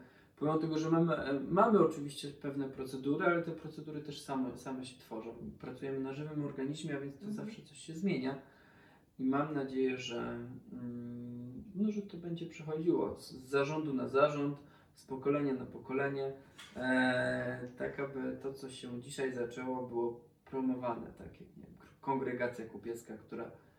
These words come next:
Speaker 1: która działa w Krakowie od, od kilkunastu czy kilkudziesięciu lat.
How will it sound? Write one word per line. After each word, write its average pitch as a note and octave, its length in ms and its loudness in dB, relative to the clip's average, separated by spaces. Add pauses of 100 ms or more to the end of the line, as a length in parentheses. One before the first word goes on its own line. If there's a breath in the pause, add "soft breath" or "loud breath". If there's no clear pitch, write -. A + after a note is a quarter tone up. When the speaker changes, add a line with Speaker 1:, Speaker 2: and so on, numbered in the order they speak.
(340 loud breath)
Speaker 1:
która A#2 380 -4
działa A#2+ 340 0
w - 100 -12
Krakowie A2+ 440 -10
od, A#2 220 -10
od - 220 -14
kilkunastu A#2 640 -12
czy - 140 -18
kilkudziesięciu A#2 800 -12
lat. - 240 -8